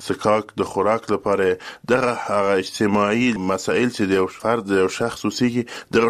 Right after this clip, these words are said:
ټولو ته باید کورنۍ ښه توجه وکړي، تر څو دا زموږ غړي د معتادېدو په لور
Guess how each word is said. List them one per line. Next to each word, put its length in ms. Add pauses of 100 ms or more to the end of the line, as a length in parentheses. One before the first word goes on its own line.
ټولو 260
ته 180
باید 220
کورنۍ 400
ښه 100 (120)
توجه 380
وکړي، 300 (360)
تر 120 (100)
څو 100 (160)
دا 100 (200)
زموږ 260 (460)
غړي 320
د 40 (240)
معتادېدو 600
په 120
لور 140